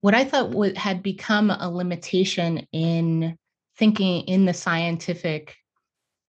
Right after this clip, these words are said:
paradigm was, was bringing more of ourselves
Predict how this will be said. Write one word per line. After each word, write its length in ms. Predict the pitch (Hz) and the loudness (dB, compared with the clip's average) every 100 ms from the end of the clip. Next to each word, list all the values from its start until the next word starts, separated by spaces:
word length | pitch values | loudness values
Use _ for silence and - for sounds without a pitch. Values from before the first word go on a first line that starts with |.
| _ _ _ | _ _ _
paradigm 1120 | - - 185 175 170 160 143 143 131 139 160 170 - | -16 -4 2 4 2 2 0 -2 -2 -4 -6 -10 -10
was, 760 | 165 170 170 165 160 160 160 - _ _ | 0 4 4 4 2 0 -4 -14 _ _
was 360 | - 175 185 175 | -8 0 0 0
bringing 640 | 165 214 240 226 214 196 - | -2 4 6 6 4 2 0
more 440 | 175 180 196 196 | -2 0 2 2
of 140 | 170 | 2
ourselves 1040 | 170 151 143 - 156 147 131 - - - | 0 -2 -6 -6 -4 -2 -4 -8 -16 -18